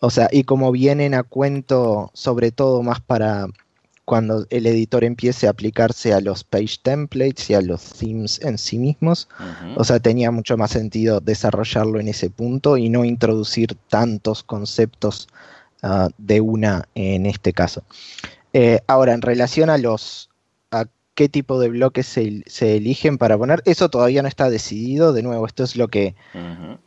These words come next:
Speaker 1: o sea, la cantidad de bloques que estén en el plugin no significa que van a ser los mismos bloques que se,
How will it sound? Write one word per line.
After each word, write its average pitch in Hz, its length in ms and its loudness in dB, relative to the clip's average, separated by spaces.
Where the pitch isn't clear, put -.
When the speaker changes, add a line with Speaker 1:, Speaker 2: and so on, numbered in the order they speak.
Speaker 1:
o 127 100 -2
sea, 131 180 4
la 131 160 4
cantidad 143 480 4
de 156 100 6
bloques 147 400 -2
que 135 120 -6
estén 143 560 -4
en 131 140 -6
el 107 140 -6
plugin 147 560 0
no 135 100 -2
significa 120 440 -4
que 113 80 4
van 113 160 0
a 107 60 0
ser 117 160 0
los 107 160 -4
mismos 110 320 -4
bloques 113 420 0
que 95 160 0
se, 87 480 0